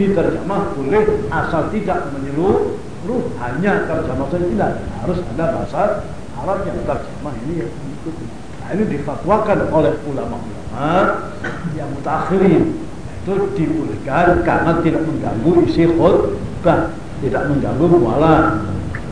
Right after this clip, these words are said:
Tapi walaupun begitu masih ada beberapa ulama yang ambil aslinya tidak mau sama sekali dengan terjemah.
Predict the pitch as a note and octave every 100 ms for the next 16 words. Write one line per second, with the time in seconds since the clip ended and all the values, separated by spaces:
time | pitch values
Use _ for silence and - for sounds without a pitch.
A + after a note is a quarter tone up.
0 | D3 A#2 - - - - C#3 A#3+ A3+ A#3
1 | A3 D#3+ E3 - G#3+ F#3 E3 A3+ A#3 A3
2 | F#3+ F#3 - - - - - - - -
3 | - D#3+ E3 F3 F3 E3 D#3+ G#3 G3+ F#3+
4 | G3+ - F3+ E3 F3 F3 E3 C#3 F3 G#3+
5 | G#3+ G#3 F#3 F3+ E3+ F#3+ G3 E3+ D#3 D3
6 | - F#3 C#3+ C#3 F3+ - F3 G#3+ - -
7 | - - - - - - B2+ D#3 C3 -